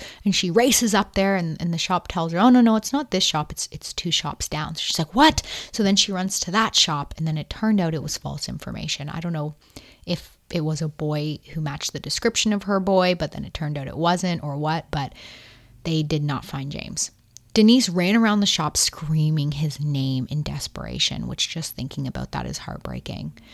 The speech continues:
The, to Denise, the world was just swirling all around her. She was just in sheer panic mode. A shopkeeper offered her to sit down and have a coffee,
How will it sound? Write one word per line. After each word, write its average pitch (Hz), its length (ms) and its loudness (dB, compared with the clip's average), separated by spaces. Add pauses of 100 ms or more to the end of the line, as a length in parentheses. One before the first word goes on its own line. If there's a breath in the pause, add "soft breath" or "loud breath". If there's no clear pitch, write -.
(320 loud breath)
The, 175 540 4
to 190 220 4
Denise, 180 500 4
the 170 140 0
world 165 320 2
was 170 160 -6
just - 340 -2
swirling 143 680 -2
all 135 200 -4
around 135 320 -4
her. 156 100 -6
She - 220 0
was 165 180 0
just - 240 -4
in - 120 -8
sheer - 380 0
panic - 440 0
mode. - 320 -6 (500 loud breath)
A 185 60 -2
shopkeeper 277 560 4
offered 185 300 2
her 190 120 4
to 180 80 4
sit - 260 -2
down 151 220 0
and 151 140 -2
have 143 240 -4
a 151 40 -10
coffee, - 560 -6